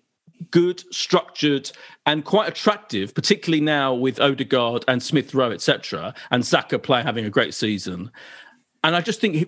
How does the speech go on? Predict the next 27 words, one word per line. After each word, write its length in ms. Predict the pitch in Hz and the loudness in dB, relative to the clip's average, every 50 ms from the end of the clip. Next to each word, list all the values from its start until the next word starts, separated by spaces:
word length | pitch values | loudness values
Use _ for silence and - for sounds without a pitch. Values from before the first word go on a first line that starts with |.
| - | 0
he's 180 | - 160 156 - | 0 0 0 0
come 220 | - 208 190 185 | 0 0 2 2
up 100 | 196 - | 2 2
with 140 | 170 170 165 | 2 0 2
a 40 | 165 | 2
way 160 | 160 160 156 | 2 2 2
of 120 | 151 151 | 0 0
playing 300 | - 175 180 175 151 131 | 0 2 2 2 2 2
that 100 | 147 120 | 2 0
is 200 | 156 143 - - | 0 -2 -4 -2
much, 440 | - 202 190 208 220 214 220 - - | 0 2 2 4 2 0 -2 -2 -2
much 240 | 190 180 - - - | 0 0 0 0 2
better 160 | - - 156 | 2 2 4
than 100 | 156 175 | 2 2
we 140 | 170 175 196 | 2 2 2
ever 160 | 220 214 220 | 2 0 -2
had 240 | 165 151 127 135 185 | 0 0 0 0 0
at, 120 | 185 - | -4 -2
get, 360 | 170 190 165 - 156 - - 139 | 0 0 0 0 -4 -12 -4 0
with 180 | 175 190 185 | 0 2 2
Emery. 300 | 240 262 233 131 107 107 | 2 0 -2 -2 -2 0
Or 120 | 127 156 160 | 0 0 2
certainly 520 | - - 226 233 143 156 147 143 143 135 | 2 2 2 2 0 -2 -2 -2 -2 0
we 120 | 127 147 | 0 0
had, 240 | 143 147 147 127 - | 2 2 0 0 0
you 80 | 151 151 | 0 0
know, 220 | 143 107 87 87 | 0 0 -4 -8